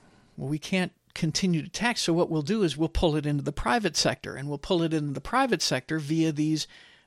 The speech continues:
uh, massive investment firms. And these massive investment firms, we will insert our people, globalists, socialists, into the, uh, boards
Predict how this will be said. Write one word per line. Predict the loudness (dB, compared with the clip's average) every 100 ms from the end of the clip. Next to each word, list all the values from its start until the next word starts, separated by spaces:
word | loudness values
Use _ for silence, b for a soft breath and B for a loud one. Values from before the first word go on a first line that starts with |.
| -4
uh, | 0 0 0 -4
massive | -2 0 2 2 2 0 -2 -8 -12 -8
investment | -2 0 0 -2 -2 -2 -4
firms. | -4 -4 -4 -8 -8 -8 -8 _ b b b b -4
And | 0
these | 0 0
massive | 0 0 0 -2
investment | -4 0 0 0 -4 -4
firms, | -4 -4 -4 -6 -12 -8
we | -2 2 2
will | 4 2 2 0
insert | -2 -2 -2 -2 -4 -2
our | 4 6 6
people, | 4 4 0 -2 -6 _ _ _ _ _ _ _ _ _ _ _ -4
globalists, | 4 4 4 0 0 0 0 -2 -6 _ _ _ _ _ _ _
socialists, | -2 2 2 2 0 -2 -2 -4 -6 -8 _ _ _ _ _ 2
into | 4 4 2 0 0 -2 -6 _ _ _
the, | -2 2 2 2 -2 -6
uh, | -4 -2 -2 -2 -6 -6
boards | 4 6 6 4 0 -2